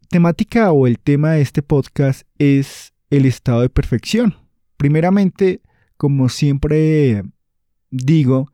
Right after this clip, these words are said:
imaginémonos qué es la perfección para nosotros, o para ti exactamente. ¿Qué es esa palabra o esa imagen de perfección? Muchos lo consideran a que,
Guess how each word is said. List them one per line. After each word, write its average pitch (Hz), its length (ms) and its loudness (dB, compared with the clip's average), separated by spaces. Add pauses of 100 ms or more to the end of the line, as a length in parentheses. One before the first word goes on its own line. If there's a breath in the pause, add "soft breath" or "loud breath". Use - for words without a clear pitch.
(680 soft breath)
imaginémonos 180 920 2 (160)
qué 175 220 2
es 175 140 0
la 175 100 0
perfección 143 600 -4
para 143 200 0
nosotros, 135 720 -4
o 117 120 -4
para 104 300 -4
ti 147 300 -2
exactamente. 120 800 -4 (340)
¿Qué 147 140 0
es - 320 -6 (300)
esa 160 240 -2
palabra 123 540 0
o 135 260 2
esa 139 720 0
imagen 131 560 0
de 127 80 -4
perfección? 180 720 -4 (560 soft breath)
Muchos 156 300 0
lo 196 140 0
consideran 143 640 0
a 147 80 -2
que, 127 460 0